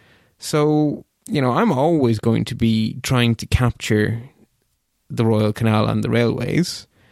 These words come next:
And the thing is, they're always changing. So I can never be done.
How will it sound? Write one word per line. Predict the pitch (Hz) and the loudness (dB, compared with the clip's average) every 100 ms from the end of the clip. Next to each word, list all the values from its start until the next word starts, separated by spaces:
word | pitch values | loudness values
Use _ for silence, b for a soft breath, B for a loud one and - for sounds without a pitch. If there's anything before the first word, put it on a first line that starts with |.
| b b b 143 | b b b -2
And | |
the | 143 | 0
thing | 151 190 | 0 2
is, | 156 | 2
they're | 151 | 2
always | 220 143 | 2 0
changing. | - 202 135 - - 131 - | 0 0 0 -2 -6 -10 -12
So | - 143 131 127 - - _ _ _ _ | -6 0 2 2 -2 -10 _ _ _ _
I | 139 | -2
can | 143 143 139 | 0 2 4
never | 156 160 117 | 4 2 2
be | 120 | 0
done. | 127 147 185 - | 0 0 0 -2